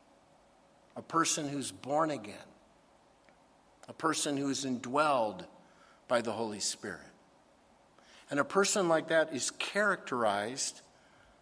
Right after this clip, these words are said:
by the fruit of the Holy Spirit. So love. Love.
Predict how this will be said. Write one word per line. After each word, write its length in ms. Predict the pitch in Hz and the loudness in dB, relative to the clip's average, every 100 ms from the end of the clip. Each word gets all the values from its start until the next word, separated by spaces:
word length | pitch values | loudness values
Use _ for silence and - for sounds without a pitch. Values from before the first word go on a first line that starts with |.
| _ 123 110 | _ 2 10
by 240 | 139 151 | 10 10
the 160 | 147 139 | 2 -4
fruit 480 | - 175 147 123 | 0 4 4 2
of 180 | - 123 | -2 0
the 120 | 127 | 0
Holy 260 | 120 131 131 | 2 2 2
Spirit. 500 | - - 147 120 71 - - - - | 0 0 -2 -2 -8 -16 -20 -20 -10
So 240 | - - 175 | 0 2 4
love. 640 | 185 240 220 95 - - - - _ _ _ - _ _ _ _ _ _ 156 | 6 4 4 -4 -8 -18 -20 -20 _ _ _ -20 _ _ _ _ _ _ -4
Love. 600 | 208 247 185 - - | 0 0 -2 -6 -14